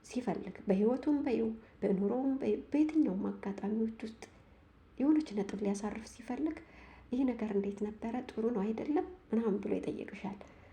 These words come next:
ከዛ አንቺ "ጥሩ ነው፣ አሪፍ ነው" ካልሽው ያንን ነገር ይገፋበታል። "አይ ይሄ ነገር ደስ አላለኝም" ምናምን ካልሽው ደግሞ ስለሚያፈቅርሽ፣ ልቡ ስለሚፈልግሽ ያን ድርጊት አይተገብረውም። ምክንያቱም አንቺ አልመረጥሽለትም።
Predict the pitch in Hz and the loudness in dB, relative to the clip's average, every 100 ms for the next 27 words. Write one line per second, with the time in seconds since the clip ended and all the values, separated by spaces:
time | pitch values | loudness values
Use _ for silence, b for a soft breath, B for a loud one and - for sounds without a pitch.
0 | B B - 220 214 240 226 226 262 254 | B B -4 -4 -2 0 0 -2 -2 0
1 | 254 220 226 247 214 208 208 208 220 294 | 0 2 0 -2 -2 -2 -2 -2 0 -2
2 | - B B 214 202 196 196 202 196 202 | -2 B B 0 4 6 4 2 0 0
3 | 196 196 202 202 190 - B B B - | -2 -4 -4 -2 -4 -6 B B B -2
4 | 190 226 285 269 269 254 - 226 - 190 | 2 4 4 2 0 -2 -4 -6 -4 -4
5 | 202 202 214 220 214 214 202 214 247 254 | 0 0 2 0 0 2 2 2 2 -2
6 | 262 254 269 311 - B B B - 359 | -2 0 2 2 0 B B B 6 8
7 | 392 320 302 285 226 277 302 247 247 240 | 10 12 10 8 0 0 -2 0 -4 -4
8 | 240 233 220 220 226 233 240 233 302 226 | -4 0 2 2 0 -4 -6 -8 -2 0
9 | 208 208 220 294 220 185 196 202 - 220 | 2 0 -2 -2 0 0 0 -2 -6 -6
10 | 202 - - - 214 220 247 254 254 - | -6 -10 -14 -2 0 0 0 2 0 -2
11 | 226 226 226 226 196 - 196 196 196 - | -2 0 2 2 -2 -4 -4 -4 -4 -8